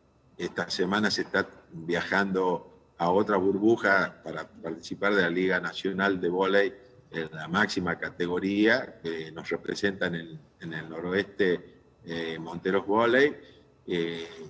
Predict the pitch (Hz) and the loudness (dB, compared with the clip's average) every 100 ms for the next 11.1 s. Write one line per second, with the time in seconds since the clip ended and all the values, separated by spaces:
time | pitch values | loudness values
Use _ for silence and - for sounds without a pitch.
0 | - _ - 123 143 90 87 101 113 117 | -18 _ -8 -2 0 0 2 4 4 4
1 | 101 - - - 98 101 113 151 147 143 | 0 -6 -16 -6 0 0 2 6 6 6
2 | 127 - 131 131 165 170 190 180 - - | 2 4 0 4 6 6 2 -2 -18 -20
3 | - 113 107 104 104 107 - 107 110 107 | -6 -4 -2 -4 -2 -4 -4 -2 -2 0
4 | 101 98 98 104 107 101 - 90 87 85 | 0 0 2 4 6 4 4 0 0 0
5 | 78 - _ _ _ - 78 - 92 92 | -6 -14 _ _ _ -20 -20 -8 -2 0
6 | 104 104 98 104 101 92 90 85 80 85 | 2 4 2 0 -2 -2 -2 -6 -6 -6
7 | 85 90 101 127 117 95 82 - 104 107 | -4 0 2 2 0 -2 -4 -2 0 0
8 | 104 95 - - 98 120 123 110 101 92 | 2 0 -2 -6 2 4 4 2 -4 -4
9 | 98 117 127 - 160 - - - 101 101 | 0 2 2 -2 -4 -8 -20 -6 -2 0
10 | 87 104 104 101 101 101 101 95 87 85 | 0 0 2 4 4 4 4 4 4 -2
11 | - | -10